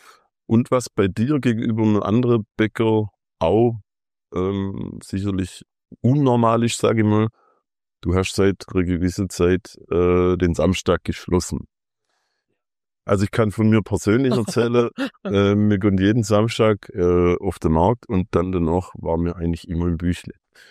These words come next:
Speaker 1: Und es fehlt uns natürlich extrem, aber du hast gewisse Gründe gehabt da dafür. Äh,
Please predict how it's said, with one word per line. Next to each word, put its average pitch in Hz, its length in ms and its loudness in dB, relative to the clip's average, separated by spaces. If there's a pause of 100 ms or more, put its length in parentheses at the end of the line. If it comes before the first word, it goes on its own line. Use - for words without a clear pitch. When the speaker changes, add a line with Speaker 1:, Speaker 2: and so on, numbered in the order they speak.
(260)
Speaker 1:
Und 85 160 0
es 87 140 -2
fehlt 101 320 2
uns 95 240 0
natürlich 87 440 0
extrem, 104 580 0
aber 104 200 -4
du 95 120 -2
hast 95 380 -4
gewisse 87 380 -4
Gründe 95 340 -2
gehabt - 300 -4
da 117 100 4
dafür. 123 360 0 (600)
Äh, 98 360 4